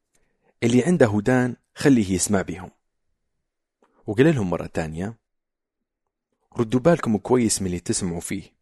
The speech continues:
على قد ما تسمعوا وتنتبهوا بتفهموا، والله بيزيد لكم فهم. وهذه هي رسالتي، على قد ما تاخذوا بها الله يزيد يكشف لكم أكتر، ولو ما خديتوش بها حتى فهمكم شوية اللي عندكم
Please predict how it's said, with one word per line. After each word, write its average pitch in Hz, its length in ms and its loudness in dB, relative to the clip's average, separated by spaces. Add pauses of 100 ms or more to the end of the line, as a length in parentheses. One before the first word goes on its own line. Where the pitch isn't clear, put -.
(600)
على 87 160 -2
قد 104 300 -2
ما 92 80 -2
تسمعوا 95 420 -4
وتنتبهوا 107 640 -2 (220)
بتفهموا، 85 540 -6 (600)
والله 117 320 0
بيزيد 98 360 -2
لكم 107 200 -6
فهم. - 320 -8 (920)
وهذه 123 420 0
هي 117 120 0
رسالتي، - 600 -6 (540)
على 95 180 0
قد 104 280 -2
ما 95 80 -2
تاخذوا 101 380 -4
بها 123 440 0 (420)
الله 101 320 0
يزيد 95 340 -4
يكشف - 420 -8
لكم 80 180 -6
أكتر، - 340 -16 (640)
ولو 101 200 4
ما 107 120 4
خديتوش 98 500 -2
بها 151 400 2 (320)
حتى - 320 -6
فهمكم 98 500 -4
شوية 104 360 0
اللي 87 140 -2
عندكم 127 460 -6